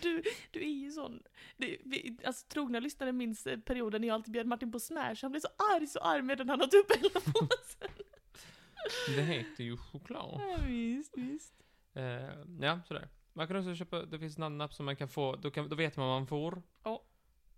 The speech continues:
Speaker 2: Karma.
Speaker 1: Karma.
Speaker 2: Då kan man få sushi för halva priset, mycket bra.
Speaker 1: Ja.
Speaker 2: Men sushin, den är lite så här. Ja. Man får kisa lite, det, man
Speaker 1: Man
Speaker 2: får
Speaker 1: får
Speaker 2: kisa
Speaker 1: kisa.
Speaker 2: lite.
Speaker 1: Ja, visst.
Speaker 2: Och, och det är bra med dig?
Speaker 1: Jo,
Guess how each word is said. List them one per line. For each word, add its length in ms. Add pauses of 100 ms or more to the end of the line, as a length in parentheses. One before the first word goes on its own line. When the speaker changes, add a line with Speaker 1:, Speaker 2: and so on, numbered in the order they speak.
(180)
Speaker 2:
Karma. 480 (480)
Speaker 1:
Karma. 500 (240)
Speaker 2:
Då 60
kan 140
man 160
få 180
sushi 360
för 100
halva 180
priset, 320
mycket 240
bra. 180 (640)
Speaker 1:
Ja. 120
Speaker 2:
Men 100
sushin, 280
den 120
är 80
lite 260
så 80
här. 200 (540)
Ja. 120 (420)
Man 220
får 80
kisa 320
lite, 280
det, 100
man 140
Speaker 1:
Man 120
Speaker 2:
får 0
Speaker 1:
får 100
Speaker 2:
kisa 80 (120)
Speaker 1:
kisa. 20
Speaker 2:
lite. 340
Speaker 1:
Ja, 60
visst. 240 (240)
Speaker 2:
Och, 180
och 80
det 80
är 40
bra 140
med 80
dig? 140 (640)
Speaker 1:
Jo, 160